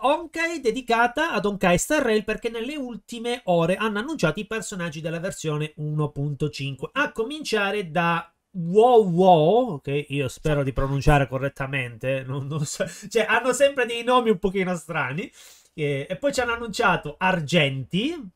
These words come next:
diciamo Diluc due punto zero, qualcosa del genere, e l'ultimo personaggio invece è Anya.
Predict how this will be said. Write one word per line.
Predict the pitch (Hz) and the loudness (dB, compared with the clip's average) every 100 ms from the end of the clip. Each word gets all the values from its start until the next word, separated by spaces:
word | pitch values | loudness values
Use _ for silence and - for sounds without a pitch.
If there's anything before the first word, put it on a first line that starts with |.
| _ _ _ _ | _ _ _ _
diciamo | 147 196 175 170 156 143 | 2 4 10 10 10 8
Diluc | 135 196 208 226 - - 202 196 190 185 | 6 6 6 2 -2 0 4 6 6 4
due | 151 135 175 | 0 0 2
punto | 185 185 170 190 | 2 0 0 0
zero, | 151 202 190 190 220 202 _ - | 4 6 8 6 4 -2 _ -2
qualcosa | 170 170 185 | 0 4 4
del | 185 185 | 4 2
genere, | 196 156 156 214 - - - _ | 2 0 -2 -6 -10 -20 -20 _
e | 254 | 0
l'ultimo | 349 - 247 | 0 0 -4
personaggio | 240 320 - 330 190 185 | -6 -6 -4 -2 -2 -4
invece | 226 175 - 190 | -2 -2 -2 -6
è | - 156 - | -4 -6 -4
Anya. | 147 139 135 135 143 143 143 147 | -2 0 0 0 4 4 4 2